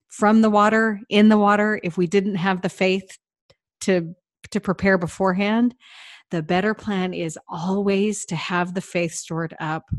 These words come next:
prior, instead of out of desperation trying to reach through the water and reach, reach to the Savior while we're drowning. There is security and light and, and a safer, smoother ride if that is done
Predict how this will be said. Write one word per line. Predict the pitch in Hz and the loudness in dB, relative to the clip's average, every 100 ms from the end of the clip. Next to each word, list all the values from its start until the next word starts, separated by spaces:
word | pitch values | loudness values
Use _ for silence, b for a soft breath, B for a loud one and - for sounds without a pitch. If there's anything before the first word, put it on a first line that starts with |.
| - | -10
prior, | - 156 151 113 139 - _ b b b b | -10 -8 -8 -8 -12 -16 _ b b b b
instead | 180 165 - 185 180 | -4 -4 -2 0 0
of | 170 | 0
out | 165 | -2
of | 165 | -2
desperation | 180 165 - 175 170 165 - 165 165 | -4 -6 -6 -4 -2 -2 -4 -6 -6
trying | - 175 175 | -6 -6 -4
to | 180 | -2
reach | 180 180 175 - - | 0 0 -2 -4 -4
through | 175 | -2
the | 175 | 0
water | 156 160 156 139 151 | 2 2 0 -4 -2
and | 175 175 | 0 2
reach, | 170 170 - - - _ 190 - _ | 2 0 -2 -4 -6 _ -14 -14 _
reach | 202 202 - - | 0 0 0 -2
to | |
the | 190 175 | -2 0
Savior | 196 180 170 170 | 2 2 2 0
while | 165 165 | 0 0
we're | 170 | -2
drowning. | 160 165 160 170 185 202 220 - B B B | -2 0 2 2 2 2 0 -2 B B B
There | 180 | -6
is | 170 - | -4 -4
security | - - - 202 208 220 233 233 - | -4 -6 -2 2 2 2 0 -2 -2
and | 160 165 | -2 0
light | 170 175 196 226 - B B B | 0 0 0 -4 -8 B B B
and, | 175 165 160 160 151 | -8 -4 -4 -6 -8
and | 156 151 | -6 -4
a | |
safer, | 151 - - 214 208 247 | -4 -2 4 4 2 -4
smoother | - - 214 208 196 | -4 0 2 4 2
ride | 185 175 175 160 - | 0 -2 -2 -2 -4
if | 185 156 | -6 -6
that | - 156 170 - | -4 -4 -4 -6
is | 185 | -8
done | - 160 160 156 160 | -4 -4 -4 -4 -8